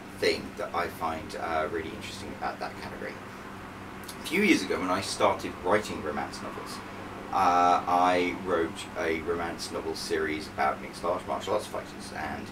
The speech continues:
um, mixed martial arts is, is a diverse sport, because you've got a lot of, uh, of black athletes and brown athletes and athletes of every single different colour, uh, and they're all pretty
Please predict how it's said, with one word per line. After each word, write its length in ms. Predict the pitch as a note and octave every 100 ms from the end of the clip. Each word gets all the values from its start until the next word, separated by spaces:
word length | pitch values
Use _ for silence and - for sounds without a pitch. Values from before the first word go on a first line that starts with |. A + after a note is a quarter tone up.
| - - - -
um, 420 | - E2+ E2 E2+ E2+ - - - - - - - - - - F#2+
mixed 240 | F#2+ -
martial 300 | F2 - G2+
arts 260 | - - -
is, 220 | - -
is 180 | D#2 D2+
a 200 | D2 D#2
diverse 480 | D2+ D2+ C#2+ D#2 -
sport, 340 | - - C#2 B1+ - - -
because 140 | -
you've 120 | D#2 D#2+
got 120 | D2+
a 160 | D2
lot 100 | D2+
of, 180 | C#2+ -
uh, 320 | - C#2 C#2+ - - -
of 160 | - -
black 200 | - G2
athletes 380 | - G2 -
and 80 | - - - - - -
brown 280 | A2+ G2+
athletes 500 | F#2+ - F#2+ G2 -
and 100 | - - - - -
athletes 300 | - B2 G#2
of 160 | G2 C3+
every 240 | C3+ C#3
single 420 | - C3 A#2 G#2+ G2
different 280 | G2+ F#2+ - -
colour, 200 | - - - -
uh, 320 | E2 D#2+ D#2 D#2+
and 100 | E2
they're 160 | E2
all 140 | - G#2
pretty 300 | - F#2+